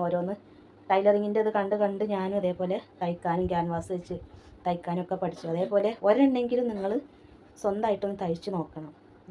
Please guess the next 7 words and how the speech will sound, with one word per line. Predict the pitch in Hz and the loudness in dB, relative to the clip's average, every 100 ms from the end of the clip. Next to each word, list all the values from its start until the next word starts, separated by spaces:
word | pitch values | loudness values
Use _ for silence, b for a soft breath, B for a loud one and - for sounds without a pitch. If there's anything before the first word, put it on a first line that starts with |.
| 156 | -8
ഏ? | 190 - - - - - - - - - - - - - | -8 -10 -20 -20 -20 -20 -20 -20 -20 -20 -20 -20 -20 -10
അതിനു | 175 208 | -6 -2
വേണ്ടിയിട്ടാണ് | 220 190 185 185 185 | -2 -2 -2 -2 0
ഞാൻ | 170 170 | -2 -2
ഈ | 180 180 | -2 -2
ഒരു | 175 | -2
വീഡിയോ | 165 160 | -4 -4